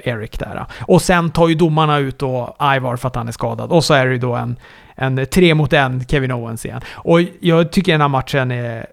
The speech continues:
jag gillar den här svinmycket. Jag tycker att den är superbra. Och jag tycker också Kevin Owens ser stenhård ut när han kämpar sig igenom de här tre stycken, eh, brottarna.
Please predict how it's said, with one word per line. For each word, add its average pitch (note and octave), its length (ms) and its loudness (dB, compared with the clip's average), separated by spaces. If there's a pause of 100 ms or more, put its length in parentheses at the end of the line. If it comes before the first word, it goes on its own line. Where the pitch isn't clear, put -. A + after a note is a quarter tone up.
(140)
jag F3+ 140 6
gillar F3 240 6
den C#3+ 60 2
här C3 120 0
svinmycket. C#3 680 -2
Jag C#3+ 80 0
tycker E3 220 -2
att C3 80 -6
den C3 140 -2
är B2+ 80 -6
superbra. C#3 380 0
Och C#3 100 -2
jag D3+ 80 -2
tycker E3 200 -2
också D#3 160 0
Kevin D#3+ 240 2
Owens D#3+ 300 2
ser C#3+ 120 -2
stenhård E3+ 720 2
ut C3+ 120 -4
när C3+ 80 -4
han C3+ 180 -8
kämpar F#3 680 2
sig E3+ 160 0
igenom D#3+ 460 2
de C3 120 -2
här B2 100 -2
tre B2+ 260 -2
stycken, B2 460 -2 (540)
eh, A2+ 680 -4
brottarna. C3 560 0